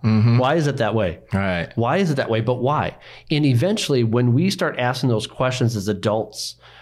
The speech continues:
Speaker 2: uh, we just say, "Well, we just have to trust in faith. We believe in faith."
Speaker 1: Mm-hmm.
Speaker 2: And I think they try, people that are trying to stay within that paradigm, that bubble,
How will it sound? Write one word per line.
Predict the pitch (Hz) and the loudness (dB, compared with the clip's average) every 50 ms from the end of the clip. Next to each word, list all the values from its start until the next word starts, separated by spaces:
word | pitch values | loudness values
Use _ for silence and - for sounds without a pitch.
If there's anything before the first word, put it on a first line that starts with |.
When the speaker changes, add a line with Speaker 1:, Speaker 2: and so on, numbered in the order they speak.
| - - | -10 -4
Speaker 2:
uh, | - 110 107 107 104 | -2 -2 0 0 2
we | 123 127 | 2 2
just | 120 123 135 117 120 - | 2 2 0 0 0 0
say, | 123 113 | 0 0
"Well, | 110 110 107 | 0 0 2
we | 110 120 | 0 0
just | 117 117 117 | 0 0 -2
have | - 107 104 - | -2 -4 -4 -4
to | 107 | -6
trust | - - 107 101 - - | -4 -4 -4 -4 -4 -4
in | 104 92 | -8 -6
faith. | - - - - - - _ _ _ _ _ _ - - - - - | -6 -6 -10 -10 -14 -20 _ _ _ _ _ _ -20 -20 -16 -6 -2
We | 135 139 | 0 0
believe | 127 120 120 113 117 110 98 | 2 2 2 2 2 0 0
in | 107 101 | 0 -2
faith." | - - - 67 - - - - | -2 -4 -8 -10 -12 -18 -10 -2
Speaker 1:
Mm-hmm. | 117 110 107 110 117 117 127 | 0 0 2 2 2 2 2
Speaker 2:
And | 127 123 123 127 | 2 0 0 0
I | 123 113 | 0 -2
think | 117 - - 160 175 156 | -2 -2 -2 -2 -2 -2
they | - 151 151 151 | -2 -2 -2 -2
try, | 143 147 - 139 127 127 131 123 123 - - - - _ _ - 139 - | -4 -4 -4 -4 -2 -2 -2 -4 -6 -8 -16 -20 -20 _ _ -12 -6 -4
people | 156 180 180 180 165 143 | -2 -2 -2 -2 -2 0
that | 139 127 | 0 0
are | 127 120 117 | 0 0 -2
trying | 120 - - 143 135 131 139 135 | -2 -4 -2 -2 0 0 0 0
to | 139 123 | 0 -2
stay | 120 - 135 127 | -2 -2 -2 0
within | 120 123 113 120 117 113 123 | 0 0 0 0 0 2 2
that | 123 113 113 - - | 2 2 0 -2 -4
paradigm, | - 120 127 123 127 127 131 131 131 120 113 | -4 -2 -2 0 0 0 0 0 2 2 2
that | 117 117 117 - | 2 0 -2 -2
bubble, | 110 110 113 135 156 175 180 - | -2 -2 0 0 0 0 -2 -4